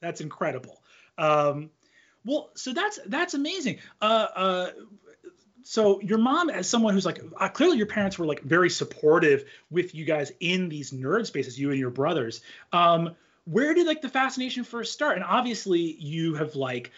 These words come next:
like, you've successfully kickstarted your own tabletop project. You've, like, been, uh, uh, have the award-winning podcast. Like, what was, what were your, like, first entrees into geek and nerd spaces?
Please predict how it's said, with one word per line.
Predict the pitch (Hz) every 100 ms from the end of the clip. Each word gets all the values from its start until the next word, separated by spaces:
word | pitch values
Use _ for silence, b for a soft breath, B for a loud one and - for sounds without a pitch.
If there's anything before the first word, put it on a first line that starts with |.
| B B _ 240 -
like, | 156 139 - B -
you've | 147 - _ -
successfully | - 185 180 170
kickstarted | - 196 - 170 165 156 B B
your | 151 156
own | 147
tabletop | 143 285 277 254 262
project. | 247 220 233 190
You've, | 165 - b -
like, | 139 135 -
been, | 131 151 151 151
uh, |
uh, | 147 131 131 127 117
have | 123 151 - 101 190 -
the | 156
award-winning | 139 165 147 131
podcast. | 123 247 262 240 - 247 240 - B B
Like, | 185 175 - b b
what | 165 285 330
was, | 370 302 151
what | 226
were | 370
your, | 359 320
like, | -
first | - 214 208 -
entrees | 151 160 190 185 147 123 117 117 -
into | 151 147 139 151 139
geek | 123 147 151 - - -
and | 139 127
nerd | 131 131 135 135 127 131
spaces? | - - - 151 156 135 101 95